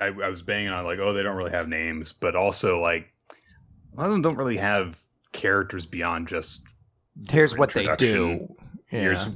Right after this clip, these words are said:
Speaker 1: what they are, and here's what they do. And they are kind of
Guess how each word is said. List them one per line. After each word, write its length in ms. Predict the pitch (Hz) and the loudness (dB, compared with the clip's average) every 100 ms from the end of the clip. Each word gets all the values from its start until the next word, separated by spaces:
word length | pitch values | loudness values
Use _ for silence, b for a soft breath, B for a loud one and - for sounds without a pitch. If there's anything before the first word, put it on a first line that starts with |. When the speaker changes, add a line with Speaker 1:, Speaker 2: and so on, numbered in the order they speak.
| - | -2
Speaker 1:
what 180 | 98 95 | -2 0
they 160 | 101 | 2
are, 440 | 101 90 90 87 87 | 2 4 4 4 2
and 100 | 80 | 0
here's 240 | 82 82 | -6 -6
what 140 | 90 85 | -8 -4
they 140 | 104 | -4
do. 400 | 90 80 80 78 b b b b - - | -4 -4 -6 -8 b b b b -10 -2
And 680 | 90 85 85 82 80 82 - _ _ _ _ _ | 2 2 0 -4 -8 -10 -16 _ _ _ _ _
they 300 | 143 98 104 | -14 -2 2
are 120 | 95 92 | 2 0
kind 200 | 101 92 | -2 -4
of 260 | 85 82 | -6 -12